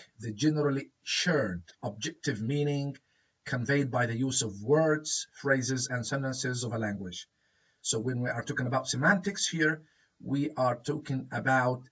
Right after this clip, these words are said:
the meaning conveyed by the use of words. Which type of meaning? It's the literal meaning, it's the dictionary meaning, it's the linguistic meaning, it's the generally shared or the objective meaning, not the subjective one.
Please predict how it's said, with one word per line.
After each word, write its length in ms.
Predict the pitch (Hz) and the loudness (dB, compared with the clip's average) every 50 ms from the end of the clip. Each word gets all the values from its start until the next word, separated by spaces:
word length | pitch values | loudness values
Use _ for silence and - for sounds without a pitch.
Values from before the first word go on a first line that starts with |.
| _ _ _ _ _ _ _ _ | _ _ _ _ _ _ _ _
the 200 | - 117 139 139 | -2 0 0 2
meaning 460 | 147 170 180 190 185 185 190 175 - - | 4 4 4 6 4 4 2 0 -2 -6
conveyed 720 | - - 147 143 123 110 156 160 175 180 165 117 - - | -4 -4 -2 -2 0 2 2 4 4 4 2 2 0 2
by 180 | 147 147 147 143 | 4 6 6 6
the 140 | 127 135 | 4 2
use 260 | 143 160 180 175 - - | 2 2 2 2 2 2
of 180 | 135 98 104 | 0 -2 2
words. 520 | 127 147 139 113 98 - - - - - - _ _ _ _ _ _ _ _ _ _ _ _ _ _ _ _ _ _ _ | 4 4 4 4 2 -2 -4 -4 -4 -6 -10 _ _ _ _ _ _ _ _ _ _ _ _ _ _ _ _ _ _ _
Which 380 | - 117 123 156 156 - - - | -8 -4 -4 -2 0 0 2 6
type 220 | 180 170 180 170 | 6 6 6 6
of 100 | 160 165 | 2 0
meaning? 260 | 185 196 190 202 196 - | 0 0 0 0 -2 -2
It's 180 | 156 151 - - | -2 -2 -2 -2
the 120 | 131 117 | -2 0
literal 320 | 123 156 156 - 151 139 127 | 0 0 0 2 2 0 2
meaning, 300 | 135 135 131 135 131 - | 2 0 0 -2 -2 -4
it's 220 | - 123 - - | -6 -8 -8 -6
the 100 | - 110 | -6 -6
dictionary 580 | 104 117 165 170 - - 160 151 143 143 143 143 | -4 -4 -4 -2 0 0 0 0 -2 -2 -2 -2
meaning, 280 | 139 135 135 135 139 - | -2 -2 -2 -4 -6 -6
it's 160 | 139 120 - - | -8 -10 -8 -8
the 100 | 120 110 | -6 -4
linguistic 500 | 113 110 110 147 170 - - 170 170 - | -4 -4 -2 -2 -4 -2 -4 -8 -6 -4
meaning, 320 | 139 135 131 131 135 135 - _ _ _ _ _ _ | -4 -2 -2 -2 -4 -6 -10 _ _ _ _ _ _
it's 260 | 143 147 - - - | -6 -4 -4 -6 -8
the 440 | - - 117 143 147 143 143 143 - - _ _ _ _ _ _ _ - 123 | -6 -4 0 2 2 2 2 0 -2 -8 _ _ _ _ _ _ _ -12 -4
generally 480 | 110 151 180 190 190 180 156 156 147 | 2 4 4 4 4 4 4 4 2
shared 540 | - - - - 170 160 147 127 107 98 - - - - | 2 0 0 0 2 2 2 2 0 -2 -6 -12 -12 -6
or 160 | 135 127 123 | -4 -4 -2
the 100 | 127 135 | -2 -4
objective 560 | 110 107 104 147 151 151 - - 131 110 104 | -4 -4 -4 -4 -6 -6 -4 -4 -4 -4 -2
meaning, 380 | 113 113 123 127 120 120 120 113 - - | -4 -2 -2 -2 -2 -2 -4 -6 -8 -8
not 340 | 107 113 135 160 160 - - 120 | -2 2 2 2 2 2 -4 -10
the 120 | 113 113 | -4 -4
subjective 600 | - - 98 90 - - - - - 107 90 101 | -2 -2 -4 -6 -8 -12 -12 -8 -10 -8 -6 -6
one. 260 | 107 107 90 87 87 | -4 -4 -4 -4 -6